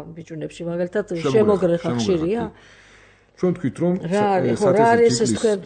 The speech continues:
Speaker 1: ბრძანეთ,
Speaker 2: სათესლე,
Speaker 1: მაგრამ
Speaker 2: დიახ,
Speaker 1: კიდევ
Speaker 2: სათესლე
Speaker 1: ერთხელ.
Speaker 2: ჯიგლის შემოგრეხა ეს, ეს გახლავთ ერთ-ერთი, ე, ხშირი, ე, დაავადება ბავშვთა სას-, ურგენ-, ანუ სასწრაფო ქირურგიაში,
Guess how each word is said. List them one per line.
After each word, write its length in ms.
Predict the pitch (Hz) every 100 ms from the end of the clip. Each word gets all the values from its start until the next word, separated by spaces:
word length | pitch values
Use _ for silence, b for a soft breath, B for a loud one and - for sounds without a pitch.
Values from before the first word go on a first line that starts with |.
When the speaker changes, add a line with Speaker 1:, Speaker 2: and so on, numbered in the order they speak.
| -
Speaker 1:
ბრძანეთ, 360 | 214 214 214
Speaker 2:
სათესლე, 340 | 175 180 170 180
Speaker 1:
მაგრამ 120 | 190
Speaker 2:
დიახ, 140 | 120
Speaker 1:
კიდევ 120 | - 120
Speaker 2:
სათესლე 260 | 175 170
Speaker 1:
ერთხელ. 100 | 110
Speaker 2:
ჯიგლის 240 | 104 110 -
შემოგრეხა 380 | 110 107 113 107
ეს, 100 | 104 -
ეს 140 | 101 98
გახლავთ 300 | 95 98 95
ერთ-ერთი, 440 | 95 - 101 92 82 b b b b b -
ე, 80 | 98 98
ხშირი, 520 | 92 - - 123 104 85
ე, 400 | 65 _ 85 85 82 80
დაავადება 500 | 90 92 95 90 90 98
ბავშვთა 360 | 95 98 - 82 78 _
სას-, 240 | - 98 78
ურგენ-, 320 | 98 92 95
ანუ 140 | 90
სასწრაფო 440 | 92 98 - 92 78
ქირურგიაში, 680 | - 87 85 78 80 - 107